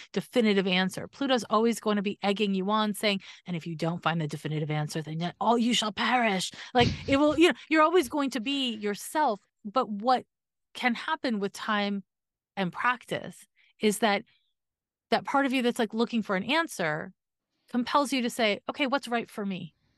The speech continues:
What can I reasonably do and follow through on?" And the Pluto can make you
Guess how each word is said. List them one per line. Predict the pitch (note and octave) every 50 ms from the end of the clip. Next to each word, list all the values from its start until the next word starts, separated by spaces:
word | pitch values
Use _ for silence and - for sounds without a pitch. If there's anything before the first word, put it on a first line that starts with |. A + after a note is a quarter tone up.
| _ _ _ _ _ _ _
What | A3+ B3+ A#3+
can | C#4+ C#4
I | C4
reasonably | A#3+ A#3+ A#3+ A#3+ G#3 A#3+ G#3+ G3+ G#3+ G#3+
do | F#3+ G3 G3+ G3+
and | G3 F#3
follow | - F#3 E3 E3+ F3 E3
through | - F3 D#3+ -
on?" | - G#2+ G#3+ G#3+ F#3+ - _ _ _ _ - - - - - - _ -
And | A#3 A3
the | A3 A3+
Pluto | - - D#4+ D#4+ E4+ D4 G#3+ F#3 F3 F3+ G3 -
can | - - G#3 G#3
make | G3 F#3+ F#3+ - -
you | F#3+ F#3 F#3 -